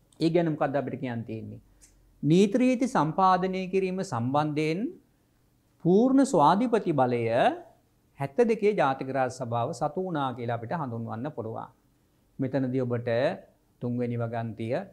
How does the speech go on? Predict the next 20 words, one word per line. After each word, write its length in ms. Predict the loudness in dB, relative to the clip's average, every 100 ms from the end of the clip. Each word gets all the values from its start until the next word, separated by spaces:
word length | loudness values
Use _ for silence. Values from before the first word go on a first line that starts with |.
| _ _
හතරවෙනි 500 | -10 -6 -2 -2 -2
වගන්තිය, 540 | -2 -4 -6 -8 -6 -6
පස්වෙනි 480 | -4 -4 -4 -4 -4
වගන්තිය, 580 | -4 -4 -6 -8 -8 -4 -4 -6 _ _ _ _ -2
ඊළඟට 240 | 0 2
හතළිස් 340 | 0 2 0 0
හතරවෙනි 380 | -2 -2 -2 -2
වගන්තිය, 580 | -2 -2 -4 -6 -2 -2 -2 -6 -16 _ _ _ -6
ඊළඟට 260 | -4 -2
හතළිස් 320 | -4 -2 -4 -4
පහ 180 | -6 -2
වගන්තිය, 580 | -2 -2 -2 -6 -8 -6 -4 -6 -14 _ _ -2
හතළිස් 360 | 0 0 0
අට 140 | 0 0
දෙක 200 | 0 0
වගන්තිය, 580 | 2 2 0 -2 -2 -2 0
මෙන්න 220 | -2 0
මේ 240 | 0 2
වගන්ති 560 | 2 2 4 4 4 0
ටික 280 | 0 -2 0